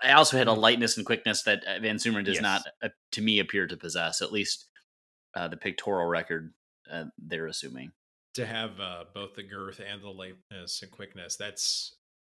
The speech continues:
Speaker 3: combination. Uh, skilled. Skilled
Speaker 1: That's what we're looking
Speaker 3: combination.
Speaker 1: for in our stars, in this pod
Speaker 3: Mm-hmm.
Speaker 1: stars, I'll tell you that for sure. Um, I didn't realize that he played at Michigan. I mean, at least that didn't,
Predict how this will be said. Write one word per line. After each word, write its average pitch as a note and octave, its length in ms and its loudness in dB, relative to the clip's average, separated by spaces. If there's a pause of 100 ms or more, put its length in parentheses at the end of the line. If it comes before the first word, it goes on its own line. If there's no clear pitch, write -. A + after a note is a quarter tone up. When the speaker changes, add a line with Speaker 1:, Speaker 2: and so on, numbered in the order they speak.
(140)
Speaker 3:
combination. F#2+ 680 -12 (400)
Uh, F#2+ 180 -12
skilled. - 640 -4 (1160)
Skilled F#2+ 420 -8
Speaker 1:
That's - 180 -14
what C3 120 4
we're C3+ 80 6
looking C3+ 240 4
Speaker 3:
combination. - 20 -
Speaker 1:
for C3 160 8
in B2 60 8
our A#2+ 160 6
stars, F#2+ 420 2
in A2 140 -6
this C3+ 160 2
pod F#2 240 4
Speaker 3:
Mm-hmm. - 80 -4
Speaker 1:
stars, E2+ 400 -2
I'll E2+ 100 -6
tell G#2 140 -2
you F#2+ 100 0
that F#2+ 240 -2
for F2 100 -10
sure. - 320 -8 (1000)
Um, D3 360 12 (680)
I A3+ 100 12
didn't A#3+ 200 6
realize F3 280 10
that D3 80 2
he C3+ 140 4
played B2+ 160 6
at A#2 80 2
Michigan. G#2 240 -2
I A#2 40 4
mean, C#3 140 6
at C#3+ 160 4
least D3 240 4
that C#3 180 6
didn't, B2 300 -2